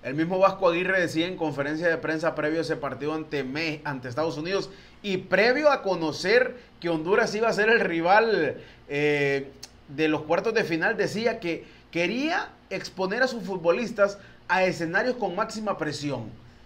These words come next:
Y decía el Vasco que quería ver a sus futbolistas jugando en Italia, jugando en Brasil y jugando en Honduras. El Vasco Aguirre sabe la presión, la hostilidad que hay en los terrenos de juego hondureños cuando viene México.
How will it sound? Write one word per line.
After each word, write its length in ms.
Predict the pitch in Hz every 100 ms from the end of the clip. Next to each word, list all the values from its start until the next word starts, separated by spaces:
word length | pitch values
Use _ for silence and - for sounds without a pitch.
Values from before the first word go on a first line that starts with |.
| - - -
Y 80 | 180
decía 320 | 170 160 196
el 100 | 214
Vasco 380 | 226 208 - -
que 140 | 156
quería 300 | 151 151 196
ver 140 | 202 208
a 60 |
sus 180 | 180 151
futbolistas 500 | 156 139 175 202 180
jugando 440 | 143 151 185 165
en 60 | 143
Italia, 600 | 131 123 226 262 277 277 - - - - -
jugando 400 | 147 175 202 202
en 80 |
Brasil 560 | 170 160 165 269 285 - - - - - -
y 80 | 165
jugando 360 | 156 202 202
en 80 | 175
Honduras. 520 | 143 117 101 - - - - - - - - _ - - - - - - - -
El 120 | 160
Vasco 280 | 233 240 254
Aguirre 260 | 254 254
sabe 380 | 214 208 240 240
la 180 | 202 185
presión, 680 | 165 156 - 190 220 208 202 - - -
la 160 | 160
hostilidad 840 | 175 147 - 196 175 175 202 240 240 - - - -
que 220 | 175 180
hay 280 | 190 220 233
en 120 | 220
los 180 | 190 -
terrenos 380 | 165 170 202 208
de 80 | 175
juego 260 | 165 208
hondureños 500 | 208 180 190 214 214
cuando 300 | 214 175 160
viene 240 | 170 208 190
México. 460 | 151 127 113 -